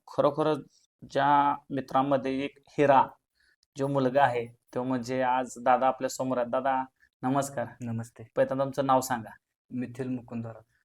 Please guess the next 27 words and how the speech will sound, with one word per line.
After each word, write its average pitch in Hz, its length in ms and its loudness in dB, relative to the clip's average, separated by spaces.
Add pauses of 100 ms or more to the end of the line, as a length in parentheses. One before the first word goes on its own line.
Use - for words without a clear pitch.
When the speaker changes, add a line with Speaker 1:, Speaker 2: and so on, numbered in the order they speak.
(180)
Speaker 1:
कसं 135 240 0
वाटतं 143 280 6
राहटणी 131 340 -2
गावात 127 340 2
आज 123 100 0
सुयशचं 127 400 -8
एवढं 120 220 -4
मोठं 120 240 -8
नाव 117 180 0
आहे 123 100 -2
आणि 123 80 -8
बैलगाडी 123 260 -2
क्षेत्रात 123 360 -8
तुम्ही 131 200 -4
रात्रंदिवस 123 540 -4
कष्ट 131 260 -4
केले 123 240 -2
आणि 120 160 -4
मैदान 127 280 -4
उभा 117 180 -2
केले? 113 300 -10 (1500)
Speaker 2:
पहिल्यापासून 131 600 -2
सगळ्यांना 139 460 0
धन्यवाद, 135 340 -4
तुम्ही 135 180 -4
इथं 131 160 -2
आला. 123 220 0